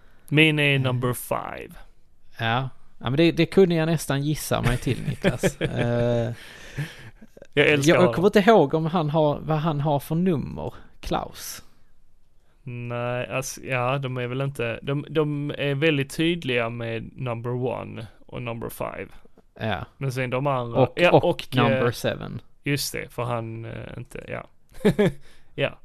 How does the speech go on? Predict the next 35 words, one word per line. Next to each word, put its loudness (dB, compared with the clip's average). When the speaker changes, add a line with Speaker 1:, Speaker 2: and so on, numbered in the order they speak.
Speaker 1:
Men -2
number 8
Speaker 2:
Nej. 4
Speaker 1:
five, 2
eh, -6
jag 6
gillar 6
hans 2
attityd, -4
liksom. -6
Speaker 2:
Ja. 0
Speaker 1:
Han 6
är 8
Speaker 2:
Ja, 8
Speaker 1:
lite, -4
Speaker 2:
jag -18
Speaker 1:
han 8
är, 6
han 6
är 6
lite 0
besserwisser, -2
men, -2
men -4
ändå -4
en, -8
han 2
är 6
den 0
yngsta 2
av 6
dem, 0
fast -2
den -6
äldsta. -10